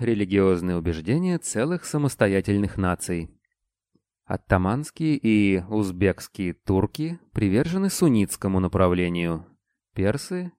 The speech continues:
ярые шииты. Межнациональная и межрелигиозная вражда способствовала тому, чтобы сделать их убеждёнными и закоренелыми противниками друг друга.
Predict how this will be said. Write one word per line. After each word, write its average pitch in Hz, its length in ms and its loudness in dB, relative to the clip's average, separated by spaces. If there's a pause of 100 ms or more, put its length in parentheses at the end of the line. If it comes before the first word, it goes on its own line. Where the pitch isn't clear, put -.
ярые 87 420 -4
шииты. 95 600 -4 (460)
Межнациональная 98 1200 -2
и 92 240 -6 (140)
межрелигиозная 98 1200 -2
вражда 92 440 -2
способствовала 90 1040 0
тому, 117 320 -6
чтобы 175 440 -2 (260)
сделать 110 560 -2
их - 220 -2
убеждёнными 127 880 0
и 143 200 -6
закоренелыми 90 800 -2
противниками 85 800 -4
друг 90 280 -2
друга. 85 440 0